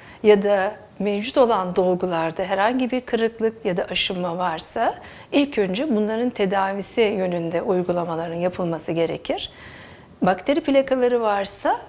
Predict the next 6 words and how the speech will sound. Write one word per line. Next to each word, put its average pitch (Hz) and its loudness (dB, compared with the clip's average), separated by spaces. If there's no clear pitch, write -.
detartraj 247 2
adı 196 2
verilen 190 0
e, 196 2
tedavi 226 2
yöntemiyle 185 -2